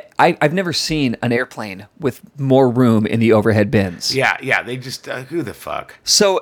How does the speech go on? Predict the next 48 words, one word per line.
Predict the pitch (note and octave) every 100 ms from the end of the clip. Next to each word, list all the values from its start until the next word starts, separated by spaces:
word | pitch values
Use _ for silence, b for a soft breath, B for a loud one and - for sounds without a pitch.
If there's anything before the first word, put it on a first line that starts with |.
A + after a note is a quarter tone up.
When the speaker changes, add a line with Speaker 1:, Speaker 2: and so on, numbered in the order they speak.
| -
Speaker 1:
at | E3+
risk | D3+ A3 -
of | D#3+
being | F3
like | D3 C3
a |
smart, | - - F3+ - C3+
sound | E3 D3+
like | A#2+
a |
smart | A#2+ E3 E3+
ass, | C3+ A2+ - C3
I | B2+ -
asked | C#3+ E3+ - C#3+
the | B2 A#2+ -
stewardesses, | - A3 A3+ C#3+ B2+ B2+
I |
said, | B2+ C#3+
"Miss, | D3+ D3 - -
uh, | C#3 A#2+ A2 - _ _ _ _ -
they | D3
told | E3+ F#3+
us | -
to | C3+
check | D3
our | A#2
bags, | F#3+ F#3 F3
that | B2+
the | B2
bins | D#3 C#3+
are | C3
all |
full. | - F3+ E3 -
Is | C#3+ A#2
this, | D#3 A#3 - - _ _ _
is | C#3+
this | F3+ A#3
full | - - C#3+ F#3
now?" | G#3+ C4
And | A3+
she | -
looks | C#3 -
at | E3
it | D#3+
and | C#3+
she | G3
<laughs> | A3 -
goes, | G3